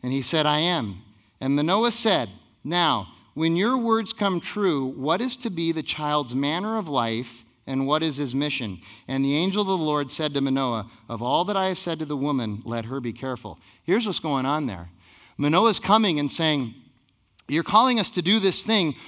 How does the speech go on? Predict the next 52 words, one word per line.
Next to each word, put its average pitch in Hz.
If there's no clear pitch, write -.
What's -
the 269
result 247
gonna 196
be? 139
What 170
is 294
it 294
gonna 247
look 214
like 233
when 220
we're 202
done? 165
How 320
is 285
this 294
gonna 247
happen? 208
Tell 311
us 302
everything. 226
We 208
wanna 277
know 240
everything. 254
We're, 277
we're 285
on 302
board, 285
but 247
we're 277
not 311
gonna 285
really 269
be 240
fully 311
on 254
board 247
unless 233
you 226
tell 240
us 202
everything." 220
And 185
the 190
angel 226
of 190
the 190
Lord 196
is 165
saying, 156